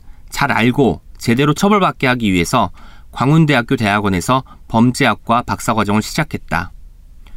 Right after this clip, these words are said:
그 자신이 성폭력 피해자임을 고백하기도 한 송경이는 언젠가 피해자를 교육할 수 있는 공간을 만들겠다는 꿈을 꾸고 있다. 피해자가 자신의 목소리를 세상에 내고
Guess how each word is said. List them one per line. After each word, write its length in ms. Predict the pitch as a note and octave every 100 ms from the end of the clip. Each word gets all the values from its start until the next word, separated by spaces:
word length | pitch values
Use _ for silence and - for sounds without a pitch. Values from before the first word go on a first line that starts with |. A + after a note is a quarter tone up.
| - - - -
그 100 | D3
자신이 480 | C3 - D#3 E3+ D#3+
성폭력 440 | G3 F#3+ G#3 F#3+
피해자임을 580 | - A3+ G#3 A3 B2+ C3
고백하기도 600 | - B2 C#3 C3 A2 A2
한 100 | B2
송경이는 600 | B2+ D#3 D3 G#2+ B2 F#2+ - - - - - -
언젠가 440 | A#2+ C#3 D#3+ D#3+
피해자를 500 | D3+ - A3+ G3+ F3+ D#3
교육할 360 | C3 C3+ D3
수 100 | -
있는 120 | C3 C3+
공간을 400 | B2 A#2 A2+ C3
만들겠다는 680 | F#2+ G#2+ A2+ G#2 F#2 G#2 A2
꿈을 200 | E3+ E3+
꾸고 260 | E3 D3+
있다. 400 | G#2+ - D#2+ F#2 - - - - - - -
피해자가 380 | G#3 F#3+ F#3 E3+
자신의 360 | - - E3+
목소리를 380 | C3+ - C3+ C3
세상에 340 | E3+ E3 E3
내고 420 | A2 F2+ A2+ G2+